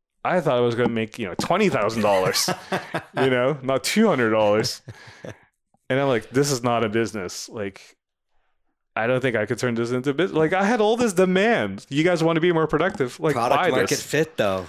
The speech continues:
Speaker 2: That's the, the, the tricky part, is finding that product market fit.
Speaker 1: They wanted, they didn't wanna hear about sleep.
Speaker 2: Yeah.
Speaker 1: That's, that's the
Speaker 2: N-,
Speaker 1: thing I
Speaker 2: you're
Speaker 1: learned.
Speaker 2: ten years too early, apparently. <laughs>
Speaker 1: And so I said, "Okay, what do I need to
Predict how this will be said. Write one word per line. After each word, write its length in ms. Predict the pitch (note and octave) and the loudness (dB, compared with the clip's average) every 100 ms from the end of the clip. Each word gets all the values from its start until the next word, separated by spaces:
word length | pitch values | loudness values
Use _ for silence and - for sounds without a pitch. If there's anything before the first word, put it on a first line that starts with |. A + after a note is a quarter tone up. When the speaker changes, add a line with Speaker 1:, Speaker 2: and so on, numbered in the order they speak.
| - | -8
Speaker 2:
That's 340 | G2+ G2+ - | -6 -6 -8
the, 420 | - A#2 A2+ A2 - _ | -6 -4 -4 -6 -12 _
the, 120 | A#2 | -10
the 180 | G2+ A#2 | -6 -6
tricky 360 | - C3 - C3 | -4 -4 -2 -4
part, 380 | G#2 F#2+ F2 - _ _ | -2 -4 -6 -14 _ _
is 240 | F#2+ F#2+ | -18 -16
finding 400 | - G2+ G#2 A2 | -8 -4 -4 -6
that 180 | A2 G#2 | -10 -10
product 380 | - G#2+ G#2+ A2 | -6 -6 -6 -6
market 260 | G#2+ G#2 | -8 -8
fit. 400 | - - F#2 - | -12 -10 -12 -8
Speaker 1:
They 140 | - C3 | -2 2
wanted, 360 | C#3+ D3+ D3 C3 | 2 0 0 0
they 100 | C#3+ | 0
didn't 220 | D3+ E3 | 2 2
wanna 160 | E3 | 2
hear 160 | C#3+ D3+ | 2 2
about 180 | C#3 B2+ | 2 0
sleep. 340 | - - - - - | -4 -8 -12 -20 -6
Speaker 2:
Yeah. 200 | G#2 A#2 | 0 0
Speaker 1:
That's, 180 | A2 - | 0 -6
that's 180 | A2+ | -6
the 60 | A2+ | -4
Speaker 2:
N-, 60 | C3 | 0
Speaker 1:
thing 80 | |
I 20 | A#2+ | 2
Speaker 2:
you're 80 | |
Speaker 1:
learned. 160 | A2+ A2 | 2 2
Speaker 2:
ten 160 | C3 C3+ | 0 0
years 240 | C3 B2 | -2 -2
too 140 | - | 0
early, 340 | A2+ B2 A#2 F2 | 2 2 0 -2
apparently. 580 | F2+ A2 F2+ F#2 F#2+ F#2+ | -4 -6 -6 -8 -10 -10
<laughs> 540 | - - - - _ | -14 -20 -20 -20 _
Speaker 1:
And 120 | - C#3+ | -4 0
so 180 | E3+ | 2
I 140 | B2 C3+ | 2 2
said, 240 | C3+ B2+ | 2 0
"Okay, 480 | - D3 B2 F#2+ A2+ - _ | 0 0 2 0 -4 -10 _
what 280 | A#2 A#2+ D3+ | -12 -4 -2
do 60 | G#3+ | 0
I 140 | A#3 | 0
need 200 | F#3+ D#3+ | 0 -2
to 280 | - C3 A#2+ | -2 -4 -4